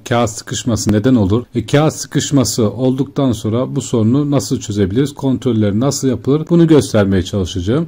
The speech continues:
Şu anda makinemizi çalıştıralım ve bakalım kağıdımız sıkışacak mı? Sizin de gördüğünüz gibi kağıt sıkıştı.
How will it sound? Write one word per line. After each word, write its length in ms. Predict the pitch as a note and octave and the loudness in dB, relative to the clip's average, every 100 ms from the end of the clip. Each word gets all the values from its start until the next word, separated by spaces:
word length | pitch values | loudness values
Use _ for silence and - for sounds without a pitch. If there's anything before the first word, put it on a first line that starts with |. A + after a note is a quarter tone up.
| - | -4
Şu 200 | - E3+ | 0 4
anda 380 | B2+ B2 E3+ | 4 4 2
makinemizi 600 | E3 E3 - D3 A#2+ A2 | 2 2 2 2 4 2
çalıştıralım 720 | G#2+ D#3+ D#3 - C#3 A#2+ C#3 C3+ | -2 0 0 0 0 2 2 2
ve 240 | C3 C#3 B2+ | 0 0 -2
bakalım 420 | C3 A#2 A#2+ B2+ - | -2 0 0 -2 -2
kağıdımız 400 | B2+ A2 G#2+ C3 | 0 0 0 -2
sıkışacak 540 | - A2+ - B2+ G#2+ G2 | -4 -10 -4 -2 0 0
mı? 200 | - E2 - - - - - - - - - - - - - _ _ _ _ _ _ _ - - - | -2 -6 -6 -12 -14 -14 -14 -12 -12 -14 -14 -14 -12 -12 -14 _ _ _ _ _ _ _ -12 -8 -4
Sizin 400 | - D#3+ D#3+ D3+ | 0 4 4 6
de 160 | C3+ | 6
gördüğünüz 600 | D3 C#3+ C#3 D3 D3 C3+ | 6 6 6 6 4 4
gibi 600 | A#2 A2+ A2+ C#3+ D#3+ D3+ - | 4 4 6 4 4 0 0
kağıt 320 | B2 B2+ C3+ | 2 4 0
sıkıştı. 840 | - A#2+ B2+ A2 - A2 B2+ E3 | -2 -2 0 0 0 0 2 0